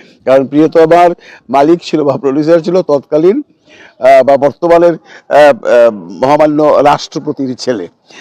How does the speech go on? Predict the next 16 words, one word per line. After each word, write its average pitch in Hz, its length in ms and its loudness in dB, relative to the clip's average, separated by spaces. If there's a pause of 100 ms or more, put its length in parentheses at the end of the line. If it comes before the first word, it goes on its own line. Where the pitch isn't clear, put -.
(120)
তার 180 180 4
দুটি 170 240 -8
ছবি 147 200 -4
কিন্তু 127 220 -8
পাইরেসি 120 480 -6
হয়নি। 110 480 -4
কেন 160 160 0
হয়নি? 170 400 0 (360)
চোররা 160 400 2
কি 156 420 -4 (380)
সেই 143 120 -4
ছবিটাকে 143 380 -2
পাইরেসি 127 400 -2
করবার 147 240 -4
সুযোগ 139 280 -10 (120)
পায়নি? 151 300 -2